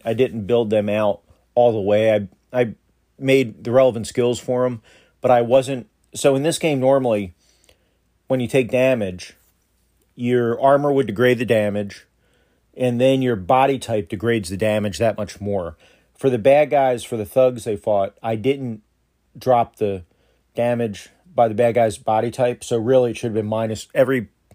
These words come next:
attack that they did on the bad guys should have been done three points less damage each time. It, it wouldn't have always made a difference. A couple times it would have kept an limb from being taken out. But it, for this game, I, I didn't bother doing that.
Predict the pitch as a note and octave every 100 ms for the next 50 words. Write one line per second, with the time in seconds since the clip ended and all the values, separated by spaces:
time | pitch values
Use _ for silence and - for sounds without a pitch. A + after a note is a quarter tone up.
0 | _ - - _ _ _ _ A2+ C3+ C3
1 | B2 A2+ A2 B2 A#2+ A2 A#2+ A2+ E2+ -
2 | B2 A#2 A2+ A2+ A#2 A2+ - A2+ A2+ G2+
3 | F#2 _ _ B2 B2 G#2+ B2 A#2+ A2+ A#2
4 | - A2 A2 A#2+ A2+ A2+ G#2+ A#2 - -
5 | A#2+ B2 B2+ _ _ _ _ _ _ _
6 | _ F3 F#3 F#3+ F#3+ A3 F#3 C#3 C3+ C3+
7 | A#2 C3 B2+ C3 B2+ C3+ A#2 C#3+ C3+ C3+
8 | C3+ A#2+ G#2+ A#2+ A2+ G#2 A#2+ A2+ G2+ G2+
9 | G2 F#2+ G2+ F#2 F#2 G#2+ F#2+ F#2 F2 F2
10 | - _ _ _ _ _ _ B2+ A#2 -
11 | _ _ _ _ _ _ D3+ D3 - -
12 | C3+ D#3 C#3+ D3 - C3 A#2+ A2+ G2 A2+
13 | A2+ G#2 G#2+ G2+ G2 G#2 G#2 G#2 G2+